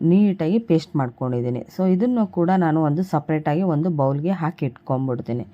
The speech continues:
ನೆಕ್ಸ್ಟು ಇದಾದ್ಮೇಲೆ ನಾನು ಇವಾಗ ಬೆಟ್ಟದ ನೆಲ್ಲಿಕಾಯಿನ ನಾನು ನೀಟಾಗಿ ಕಟ್ ಮಾಡ್ಕೊಳ್ಬೇಕಾಗುತ್ತೆ. ಇಲ್ಲಿ ಬೆಟ್ಟದ ನೆಲ್ಲಿಕಾಯಿನ ನೀವು ಕಟ್ ಮಾಡ್ಕೋಬೇಕಾದ್ರೆ ಸ್ವಲ್ಪ ಅದು ಸಪ್ರೇಟ್ ಬೀಜ ಮಾಡಬೇಕಾಗತ್ತೆ. ಹಾಗೆ ಇಲ್ಲಿ,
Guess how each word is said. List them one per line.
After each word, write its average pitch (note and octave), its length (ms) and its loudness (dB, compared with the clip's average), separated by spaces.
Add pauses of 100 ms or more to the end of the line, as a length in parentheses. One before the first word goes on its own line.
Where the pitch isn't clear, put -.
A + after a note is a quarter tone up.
(480)
ನೆಕ್ಸ್ಟು A#3 380 0 (120)
ಇದಾದ್ಮೇಲೆ E3 800 2
ನಾನು D3+ 300 0
ಇವಾಗ D#3+ 300 0
ಬೆಟ್ಟದ E3 480 -2
ನೆಲ್ಲಿಕಾಯಿನ D3 800 0 (520)
ನಾನು D3+ 240 2
ನೀಟಾಗಿ E3+ 540 2
ಕಟ್ D3+ 300 -6
ಮಾಡ್ಕೊಳ್ಬೇಕಾಗುತ್ತೆ. B2+ 920 -4
ಇಲ್ಲಿ D#3+ 280 0
ಬೆಟ್ಟದ C#3+ 480 -2
ನೆಲ್ಲಿಕಾಯಿನ F#3 640 2
ನೀವು D#3 180 0
ಕಟ್ C#3+ 280 -4
ಮಾಡ್ಕೋಬೇಕಾದ್ರೆ D3+ 920 0 (380)
ಸ್ವಲ್ಪ D#3 260 0
ಅದು D3 160 4
ಸಪ್ರೇಟ್ F3 420 -2
ಬೀಜ D#3+ 300 2
ಮಾಡಬೇಕಾಗತ್ತೆ. C#3 960 -2
ಹಾಗೆ E3 580 0
ಇಲ್ಲಿ, D#3+ 320 2